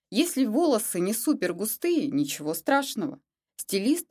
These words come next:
может всегда сделать красивую стрижку, которая подойдет под ваш тип волос. Еще одна визитная карточка женщины — руки. За ними надо следить особенно пристально. Увлажнять, делать пилинги,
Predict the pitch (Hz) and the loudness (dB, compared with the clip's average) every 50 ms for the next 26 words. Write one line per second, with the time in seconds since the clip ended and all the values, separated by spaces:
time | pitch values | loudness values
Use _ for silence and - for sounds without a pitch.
0 | _ - 165 190 208 220 214 208 - - - 196 180 220 214 208 185 160 160 202 | _ -6 -2 0 0 0 0 -2 -4 -6 -6 -2 2 2 2 2 2 0 -2 0
1 | 233 262 277 269 - - 160 175 - - 170 147 156 190 220 - - - 262 254 | 2 2 0 0 -2 -4 -4 -2 -2 -4 -4 -2 -2 -2 -6 -6 -2 -2 -2 -2
2 | 220 - - - - 151 - - - _ - 160 165 196 196 196 202 202 - 170 | -2 -4 -10 -14 -18 -18 -18 -20 -10 _ -2 -2 0 2 2 2 2 0 0 0
3 | 190 170 170 160 175 233 277 277 - - 180 196 220 214 156 160 170 196 214 - | 2 2 2 2 2 -2 -2 -2 -4 -6 -4 -2 -2 0 2 2 0 0 -2 -6
4 | - - 165 - - 175 190 208 233 226 175 127 - - - - _ _ _ _ | -8 -10 -10 -8 -4 -2 0 0 0 0 -2 -4 -6 -10 -16 -20 _ _ _ _
5 | _ _ _ _ _ _ _ _ _ _ - 175 226 262 269 - 302 254 233 196 | _ _ _ _ _ _ _ _ _ _ -2 0 2 2 2 4 4 4 4 4
6 | 165 160 180 175 196 202 180 214 226 220 - 175 165 165 160 - 233 262 330 - | 4 0 -2 0 -2 -2 0 -2 -2 0 2 2 2 2 2 2 2 2 2 2
7 | - 262 262 - - 190 196 190 175 170 156 147 151 - - 139 135 147 - _ | -2 -4 -4 -2 -2 -2 0 0 2 2 2 2 0 -2 -4 -6 -6 -6 -8 _
8 | _ - - 165 160 147 151 - - 123 139 - _ _ _ _ _ _ _ _ | _ -6 -4 -2 -2 -4 -4 -6 -10 -12 -12 -12 _ _ _ _ _ _ _ _
9 | _ _ _ - - 151 - 175 190 214 269 302 302 277 277 262 240 220 220 214 | _ _ _ -4 0 2 2 2 4 4 6 6 6 6 4 4 2 0 -2 -2
10 | - - 170 165 160 175 156 - - - 160 151 156 - - 147 151 151 175 196 | -2 -4 -4 -4 -4 -6 -6 -8 -8 -6 -4 -4 -4 -2 -2 -2 -2 -2 -2 -2
11 | 190 175 180 - - 135 135 135 - - 123 131 - 160 - - _ _ _ _ | -4 -4 -6 -6 -6 -4 -6 -6 -6 -8 -8 -8 -8 -10 -12 -14 _ _ _ _
12 | _ _ - - 160 175 185 196 202 208 226 208 180 175 175 151 151 - - _ | _ _ -8 -4 0 4 4 4 4 4 2 2 2 4 2 2 0 -4 -14 _
13 | - 147 143 170 180 185 190 214 - _ - 156 160 160 180 190 185 165 151 147 | -8 -4 -2 0 2 2 2 0 -2 _ -6 -2 -2 -2 -2 -2 -2 -2 -2 -2
14 | 135 139 | -4 -6